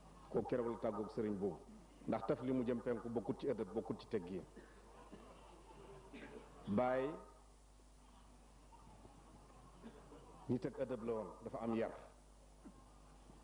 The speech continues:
Maa ngi fàttaliku benn bés ñuy dugg ci im-, euh, Hussein Chafe, naib rais,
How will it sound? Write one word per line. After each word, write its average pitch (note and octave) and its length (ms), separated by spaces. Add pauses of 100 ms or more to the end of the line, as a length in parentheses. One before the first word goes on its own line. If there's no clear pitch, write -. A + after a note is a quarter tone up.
(280)
Maa G#2+ 160
ngi A#2 140
fàttaliku C3 580
benn A#2+ 260
bés A2 180
ñuy A#2 160
dugg C#3 320
ci C#3+ 180
im-, B2+ 240
euh, A#2 480 (520)
Hussein C#3+ 300
Chafe, B2 400
naib A#2 320
rais, A2 260